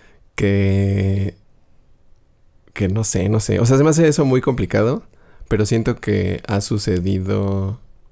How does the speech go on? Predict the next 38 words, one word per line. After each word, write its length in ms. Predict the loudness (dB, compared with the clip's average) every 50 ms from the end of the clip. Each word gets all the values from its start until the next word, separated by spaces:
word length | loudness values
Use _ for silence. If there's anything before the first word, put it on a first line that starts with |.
| -20 -20 -20 -20 -10 -4
o 80 | -2 0
sea, 60 | 2 2
que 20 | 2
muchos 260 | 2 2 2 0 2
de 80 | 2 0
ese 180 | 0 -2 -4 -4
tipo 300 | -2 -4 -4 -2 -2 -2
de 140 | 0 0
intercambios 1000 | -2 -2 -2 -4 -4 -2 0 0 0 2 2 2 2 0 -2 -4 -6 -10 -12 -14 -16 -20 -20 -20 -20 -20 -20 -20 -20 -20 -20 -20 -20 -20 -20 -12 -6
y 140 | -4 -2 -2
de 600 | 0 -2 0 0 0 2 2 2 2 2 0 0
reinterpretaciones 1040 | 0 0 0 0 0 -4 -6 -4 -6 -6 -4 -4 -4 -2 -2 -2 0 0 -2 0 0
y 60 | 0
de 120 | 0 0
reutilizaciones 1080 | 0 0 0 0 -2 0 -2 -2 -2 -2 -4 -2 -4 -2 -2 -2 -2 0 0 0 -2 -2
de 80 | -2 -2
lo 140 | -2 -2 -4
que 100 | -4 -4
nos 220 | -4 -2 -2 -2 -2
llega 240 | -2 -2 -2 -2
de 80 | -2 -4
otros 240 | -4 -4 -8 -8 -6
países 580 | -6 -4 -4 -4 -4 -6 -6 -6 -6 -10 -14 -18 -20 -20 -20 -20 -20 -20 -20 -20 -20 -20 -20 -20 -20 -20 -20 -10 -6
ha 680 | -4 -2 -2 -2 -2 -2 -2 -2 -2 -2 -4 -6 -8 -10 -18 _ _ -20 -20 -20 -20 -20 -18 -10
creado 340 | -6 -4 -2 -2 -2 -2
cosas 300 | -4 -6 -6 -6 -6 -6
padres. 480 | -4 -4 -2 -2 -2 -2 -2 -2 -2 -2
O 40 | -2
sea, 200 | -2 -2 -2 -2
siento 260 | -2 -2 -2 -2 -2
que 80 | -4 -4
ha 40 |
sido 260 | -4 -2 -2 -2 -2 -2
más 260 | -2 -4 -4 -4 -4
una 180 | -4 -4 -4 -4
fuerza 680 | -4 -4 -4 -4 -4 -4 -4 -2 -2 -2 -4 -6 -8 -8 -6
del 260 | -4 -2 -2 -2 -2
bien 400 | 0 0 0 0 0 -2 -2